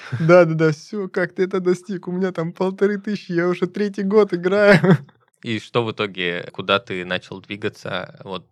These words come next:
Speaker 2: э, подготовился ты к физике, к информатике, куда пошел?
Speaker 1: Я приехал в Краснодар, подал документы здесь,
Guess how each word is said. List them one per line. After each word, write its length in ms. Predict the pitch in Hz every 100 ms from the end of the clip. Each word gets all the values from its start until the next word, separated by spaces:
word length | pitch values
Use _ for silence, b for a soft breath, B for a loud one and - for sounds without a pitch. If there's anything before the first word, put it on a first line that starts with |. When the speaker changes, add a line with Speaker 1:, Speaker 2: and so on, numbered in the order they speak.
| -
Speaker 2:
э, 300 | 95 - - -
подготовился 580 | - 95 104 104 95 -
ты 120 | -
к 80 | 85
физике, 360 | - 107 117 113
к 80 | 107
информатике, 560 | 98 98 92 - _ -
куда 160 | 98
пошел? 340 | - - 98 - _ _ -
Speaker 1:
Я 520 | 147 196 214 208 196 _ _
приехал 400 | 151 156 170 165
в 80 | 147
Краснодар, 600 | 143 143 147 151 202 208 _ _ _
подал 320 | - 147 139
документы 1000 | 139 143 143 147 143 135 139 135 135 131 131
здесь, 600 | 131 139 165 214 -